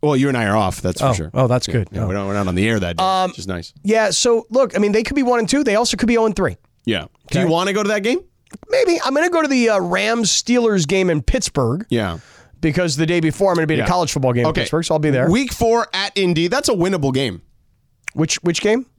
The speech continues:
Speaker 1: Week four at Indy.
Speaker 2: Uh, yeah. Yeah, winnable. Uh-huh.
Speaker 1: Yeah. So, w-, two and two potentially.
Speaker 2: One and three.
Speaker 1: And then you got the Eagles. So, two and three. If you start two and three,
Speaker 2: Yep.
Speaker 1: they're, they're gonna have a shot at nine games.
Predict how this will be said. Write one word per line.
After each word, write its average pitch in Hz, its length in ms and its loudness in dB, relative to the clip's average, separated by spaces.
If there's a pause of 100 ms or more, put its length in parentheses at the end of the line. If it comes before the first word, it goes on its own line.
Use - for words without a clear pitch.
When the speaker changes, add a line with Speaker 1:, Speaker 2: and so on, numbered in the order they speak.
(280)
Speaker 1:
Week 156 240 -2
four 170 220 2
at 123 80 0
Indy. 95 260 -2 (380)
Speaker 2:
Uh, 208 160 2
yeah. 269 200 0 (280)
Yeah, 214 140 0
winnable. 147 340 -2 (140)
Uh-huh. 156 60 0
Speaker 1:
Yeah. 160 160 -2 (120)
So, 180 240 -2 (140)
w-, 165 140 -6
two 220 200 2
and 262 100 0
two 196 160 2
potentially. 147 640 -2 (240)
Speaker 2:
One 156 160 2
and 185 100 -2
three. 139 260 -2 (720)
Speaker 1:
And 190 120 -2
then 226 120 0
you 262 80 0
got 247 100 -4
the 247 60 -2
Eagles. 269 340 -2
So, 175 100 0
two 262 260 0
and 214 120 0
three. 269 240 0
If 220 160 0
you 403 160 -2
start 320 380 0
two 269 220 0
and 254 140 2
three, 247 300 0
Speaker 2:
Yep. 170 180 0 (840)
Speaker 1:
they're, 220 360 -2
they're 190 320 -2
gonna 233 140 -2
have 220 140 -2
a 175 40 0
shot 175 280 -2
at 135 80 -6
nine 131 220 0
games. 95 200 -2